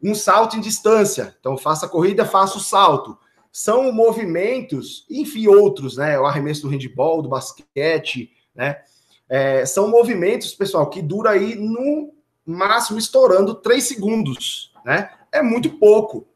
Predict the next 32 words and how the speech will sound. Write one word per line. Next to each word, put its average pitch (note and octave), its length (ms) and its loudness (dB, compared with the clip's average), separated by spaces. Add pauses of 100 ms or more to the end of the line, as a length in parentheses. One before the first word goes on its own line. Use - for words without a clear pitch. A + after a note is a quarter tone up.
(480)
Então, G#3+ 560 2 (120)
é, D3+ 540 4
são A3 320 -2
gestos G3 600 2
que G#3+ 80 -10
são A3+ 200 -2
explosivos, G3+ 1200 -4
tá? D#3+ 320 -2 (260)
Então, G3+ 560 -2 (340)
é, C#3+ 280 4
os D#3+ 140 0
exercícios G#3+ 1040 -4 (300)
na E3+ 220 2
via, D3 640 0
é, B2+ 600 2
do D3+ 140 -6
sistema D#3 360 -2
T D#3 100 -4
P D#3 140 -10
P D3+ 180 -6
C, - 520 0 (120)
ou D#3+ 260 4
anaeróbio D3+ 960 2 (440)
alático, E3+ 760 0
ou B2 60 -8
seja, B2+ 220 -10
não F3+ 180 -4
tem F#3 160 -4
formação E3 560 -4
de D3 120 -4
ácido C#3 260 -6
lático, C#3+ 560 -2